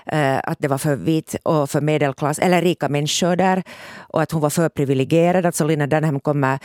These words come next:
hon har konst-, föräldrar i konstvärlden som har bra kontakter, och de hade råd att föra henne till bra konstskolor, Oberlin och, och sådana här platser. Att hon var så privilegierad, och det var liksom helt emot he-, att det fick hon inte,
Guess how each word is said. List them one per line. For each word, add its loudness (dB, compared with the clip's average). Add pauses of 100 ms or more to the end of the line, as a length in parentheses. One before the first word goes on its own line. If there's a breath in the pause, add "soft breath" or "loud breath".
(140)
hon -2
har 0
konst-, -4
föräldrar 0
i 0
konstvärlden -2
som -4
har 0
bra 0
kontakter, -2
och -4
de 0
hade 0 (380)
råd 2
att -2
föra 2
henne 0
till -6
bra 0
konstskolor, 0
Oberlin 0
och, 2 (540 loud breath)
och -4
sådana -2
här -4
platser. -2
Att -2
hon -2
var 0
så -2
privilegierad, -2
och -8
det 0
var -2
liksom -4 (200)
helt -2
emot -4
he-, -10 (260)
att -8
det -2
fick -6
hon -6
inte, -8